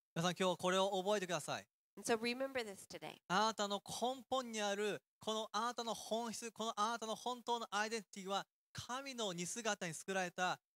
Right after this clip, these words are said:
Speaker 1: ものなんです。
Speaker 2: Your, um, uh, full identity is at-, as an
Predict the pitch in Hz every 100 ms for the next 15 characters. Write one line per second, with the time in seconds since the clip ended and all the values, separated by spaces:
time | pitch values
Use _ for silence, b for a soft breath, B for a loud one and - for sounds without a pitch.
0 | - 151 175 175 143 104 - - _ _
1 | - 208 240 247 254 247 - 196 190 180
2 | 175 170 - _ _ _ _ - _ _
3 | _ 190 165 _ - 269 311 233 208 -
4 | 202 - - 170 190 160 - 170 165 165
5 | _ - 196 202 185